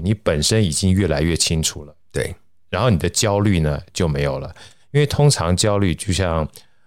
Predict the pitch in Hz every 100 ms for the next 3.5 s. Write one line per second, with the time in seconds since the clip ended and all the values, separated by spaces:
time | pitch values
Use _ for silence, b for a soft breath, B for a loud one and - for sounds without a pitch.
0 | B - 80 85 95 90 85 90 - 71
1 | 73 76 71 110 113 139 - 87 69 76
2 | 98 - 69 69 87 95 - 80 78 -
3 | 78 92 - -